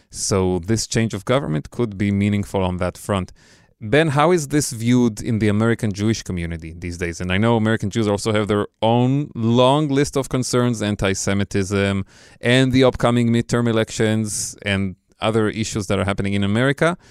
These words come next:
Um, but has there been a realization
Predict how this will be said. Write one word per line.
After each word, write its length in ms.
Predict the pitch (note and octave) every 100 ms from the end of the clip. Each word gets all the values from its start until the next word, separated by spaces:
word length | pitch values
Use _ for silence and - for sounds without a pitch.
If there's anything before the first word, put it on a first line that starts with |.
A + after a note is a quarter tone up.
| - _ -
Um, 260 | G2+ G2+ -
but 340 | A2+ A2 - - _
has 520 | - B2+ B2+ C#3 B2+
there 160 | B2+ B2
been 280 | A#2 B2 B2
a 80 | A#2+
realization 960 | A#2+ A#2 A2 G2 A2+ A2+ A#2+ A#2+ B2